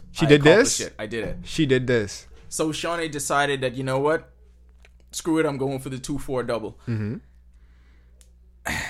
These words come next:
Speaker 2: Everything was going perfectly in the four hundred. I remember, listen, the entire country was on a high, and we had the collective win knocked out of us when Shawnee stumbled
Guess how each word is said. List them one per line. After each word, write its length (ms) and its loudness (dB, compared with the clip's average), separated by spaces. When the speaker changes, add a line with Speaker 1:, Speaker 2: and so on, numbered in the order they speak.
Speaker 2:
Everything 400 0
was 100 -6
going 220 -6
perfectly 460 -6
in 60 -10
the 60 -12
four 240 -12
hundred. 400 -10
I 140 2
remember, 680 -4
listen, 460 -8
the 200 -4
entire 480 0
country 640 -6
was 180 -10
on 180 -8
a 60 -8
high, 540 -2
and 200 -12
we 120 -10
had 540 -4
the 80 -10
collective 800 -10
win 640 -12
knocked 480 -8
out 140 -2
of 120 -10
us 420 -14
when 220 -8
Shawnee 280 -8
stumbled 480 -10